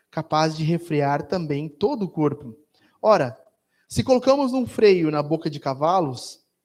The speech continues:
para que nos obedeçam, também lhes dirigimos o corpo inteiro. Observe igualmente os navios que, sendo tão grandes e impelidos,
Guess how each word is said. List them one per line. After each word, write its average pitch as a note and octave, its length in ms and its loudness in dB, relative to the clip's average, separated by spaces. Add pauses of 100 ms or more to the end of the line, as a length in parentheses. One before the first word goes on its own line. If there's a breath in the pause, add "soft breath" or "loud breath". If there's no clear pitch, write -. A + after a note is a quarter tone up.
(300)
para G3 160 0
que G#3 100 -4
nos F#3+ 140 -2
obedeçam, D#3 720 -2
também F3 380 -4
lhes G3 140 -6
dirigimos E3 800 -6
o D#3 60 -18
corpo D3 200 -4
inteiro. F#3+ 440 0 (760 soft breath)
Observe G#3+ 540 4
igualmente F#3+ 640 -2
os F3+ 160 -4
navios F3 500 -4
que, G3 140 -12
sendo E3 280 -4
tão G#3+ 200 -2
grandes F3+ 760 -2 (340 soft breath)
e E3+ 140 -4
impelidos, F#3+ 1000 -4